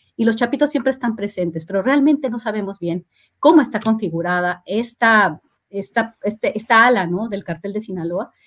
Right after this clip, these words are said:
y qué significa realmente que, que hayan, este, pues, detenido al Nini, ¿no? El jefe de seguridad de los Chapitos, y qué significa que es el jefe de seguridad. Creo que ahora,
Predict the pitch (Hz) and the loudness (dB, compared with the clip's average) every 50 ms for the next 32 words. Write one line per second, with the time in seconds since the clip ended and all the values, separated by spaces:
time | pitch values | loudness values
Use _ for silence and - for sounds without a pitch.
0 | _ _ - 220 226 330 320 - 403 359 247 - - 262 240 226 - 160 151 - | _ _ -4 -2 0 2 4 6 8 6 6 6 2 -4 -4 -4 -6 -8 -10 -10
1 | _ _ _ _ _ - 214 214 214 214 196 190 190 196 170 - 214 202 196 190 | _ _ _ _ _ -2 0 0 2 2 0 -2 -2 -4 -4 -2 -2 0 0 -2
2 | 170 156 160 - _ _ _ _ - - 202 196 185 185 185 180 175 175 170 165 | -4 -6 -8 -10 _ _ _ _ -4 -2 0 2 2 2 2 4 4 4 2 2
3 | 165 165 160 160 160 160 160 156 156 - _ _ _ _ - 180 180 180 185 190 | 2 0 0 0 0 -2 -2 -4 -6 -8 _ _ _ _ 0 2 2 4 4 2
4 | 196 190 196 196 190 180 180 - _ - 185 165 160 156 - - - - 165 156 | 2 2 0 -2 -2 -2 -4 -6 _ -8 -6 -4 -4 -6 -8 -12 -12 -10 -10 -2
5 | 160 185 190 190 190 175 - 185 190 214 233 226 190 180 175 - _ _ _ _ | 0 2 2 4 2 2 2 2 2 2 2 2 0 -2 -4 -6 _ _ _ _
6 | _ _ _ - 175 180 196 196 233 262 285 285 262 202 170 165 165 180 254 - | _ _ _ -2 -2 0 4 4 6 6 6 6 4 4 2 -2 -2 -4 -6 -8
7 | _ _ _ - 185 180 185 185 220 214 220 240 226 226 220 - 196 165 175 175 | _ _ _ -10 -8 -8 -6 -6 -6 -6 -4 -2 -2 -2 -2 -4 -6 -6 -6 -4
8 | 165 185 185 180 196 190 180 175 - 175 170 - - - 214 220 214 233 214 220 | -4 -4 -4 -4 -4 -6 -10 -10 -14 -16 -18 -10 -8 -8 -6 -6 -4 -4 -4 -2
9 | 240 254 240 233 240 226 - 220 220 - 208 208 208 214 214 - 185 180 - 185 | -2 -2 -2 -2 -4 -8 -8 -6 -6 -4 -4 -4 -4 -6 -4 -6 -6 -6 -4 -4
10 | 180 - - 170 160 160 156 160 156 156 160 196 208 220 214 240 214 202 196 196 | -6 -4 -6 -6 -6 -4 -4 -4 -6 -6 -6 -6 -6 -4 0 0 2 2 2 0
11 | 196 190 190 | -2 -4 -6